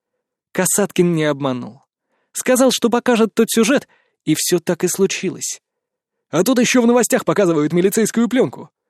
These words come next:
продолжал Дима. «С комментариями. Крупным планом тебя,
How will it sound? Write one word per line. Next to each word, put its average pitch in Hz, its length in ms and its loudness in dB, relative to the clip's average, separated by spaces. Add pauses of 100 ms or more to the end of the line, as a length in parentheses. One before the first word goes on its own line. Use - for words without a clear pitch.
(140)
продолжал 147 520 0
Дима. 123 320 -12 (460)
«С - 100 -8
комментариями. 214 720 2 (320)
Крупным 202 340 2
планом 147 340 0
тебя, 151 480 -2